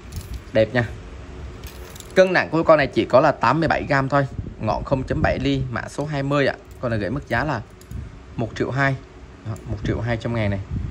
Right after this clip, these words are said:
Tiếp theo hai mươi mốt thì em có một con cần, à,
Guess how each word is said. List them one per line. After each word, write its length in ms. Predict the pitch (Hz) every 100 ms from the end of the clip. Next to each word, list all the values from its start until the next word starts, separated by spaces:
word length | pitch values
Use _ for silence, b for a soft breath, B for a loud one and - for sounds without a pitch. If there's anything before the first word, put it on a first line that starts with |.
| - - - - - - - - - - - - - - - - - - - - - - - - - -
Tiếp 100 | 190 185
theo 140 | 175
hai 160 | 170 156
mươi 120 | 156
mốt 200 | 151 175 190
thì 280 | 139 120 117
em 100 | 107 120
có 120 | 147
một 100 | 151
con 120 | 131 113
cần, 200 | 117 107
à, 180 | 104